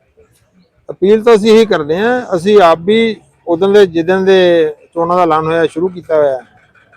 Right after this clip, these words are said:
ਵੀ ਆਪਾਂ ਜਿਹੜੇ, ਜਿਹੜੇ ਕੈਂਡੀਡੇਟ ਦੇ ਸਾਡੇ ਉਮੀਦਵਾਰ ਭਰਾ ਜਿਨ੍ਹਾਂ ਨੇ ਪੇਪਰ ਭਰੇ ਨੇ, ਪੂਰਾ ਜ਼ੋਰ ਲਾ ਦਿਓ ਔਰ ਕੁਛ ਕਰਕੇ ਦਿਖਾਓ। ਔਰ, ਔਰ ਸਾਰੇ ਵੋਟਰ ਭਰਾਵਾਂ ਨੂੰ ਮੈਂ ਤਾਂ ਇਹੀ ਬੇਨਤੀ ਕਰੂੰਗਾ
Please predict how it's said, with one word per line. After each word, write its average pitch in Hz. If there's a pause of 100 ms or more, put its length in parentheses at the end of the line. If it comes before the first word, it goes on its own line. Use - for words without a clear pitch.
(180)
ਵੀ 180
ਆਪਾਂ 190 (220)
ਜਿਹੜੇ, 226
ਜਿਹੜੇ 220
ਕੈਂਡੀਡੇਟ 190
ਦੇ 139 (720)
ਸਾਡੇ 175
ਉਮੀਦਵਾਰ 175
ਭਰਾ 160 (160)
ਜਿਨ੍ਹਾਂ 233
ਨੇ 233
ਪੇਪਰ 208
ਭਰੇ 185
ਨੇ, 196
ਪੂਰਾ 196
ਜ਼ੋਰ 180
ਲਾ 160
ਦਿਓ 151 (1160)
ਔਰ 170
ਕੁਛ 175
ਕਰਕੇ 175
ਦਿਖਾਓ। 165 (680)
ਔਰ, 165 (480)
ਔਰ 175
ਸਾਰੇ 220
ਵੋਟਰ 180
ਭਰਾਵਾਂ 175
ਨੂੰ 175
ਮੈਂ 175
ਤਾਂ 175
ਇਹੀ 175
ਬੇਨਤੀ 175
ਕਰੂੰਗਾ 156